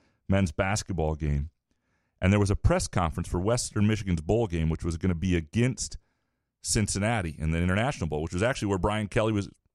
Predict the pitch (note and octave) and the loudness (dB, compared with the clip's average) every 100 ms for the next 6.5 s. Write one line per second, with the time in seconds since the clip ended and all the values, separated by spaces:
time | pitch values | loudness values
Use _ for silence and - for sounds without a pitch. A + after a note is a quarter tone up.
0 | _ _ - A2 A2 C3+ D3+ D#2 C#2+ D#2+ | _ _ -4 0 2 2 0 -4 -6 -2
1 | F#2 F#2 - F#2+ F#2 - F2+ E2+ D#2+ D#2+ | -2 -2 -2 -2 -2 0 0 -2 -2 -4
2 | D2+ _ _ _ - D3 - C#3+ C3+ A#2 | -4 _ _ _ -2 0 2 2 2 -2
3 | G#2 A2+ A2 G2+ F#2 F2+ G#2 A2+ A2 - | 2 2 4 2 -2 -2 0 0 0 -4
4 | - - G2+ F#2+ F#2 F#2 F2+ F2 - E2+ | -6 -2 -2 0 0 0 0 -2 -2 -4
5 | - _ _ - G#2+ B2+ C#3 B2+ A2 A#2 | -4 _ _ -4 0 2 2 2 0 0
6 | A2 G#2 G2 G2 | 0 0 2 0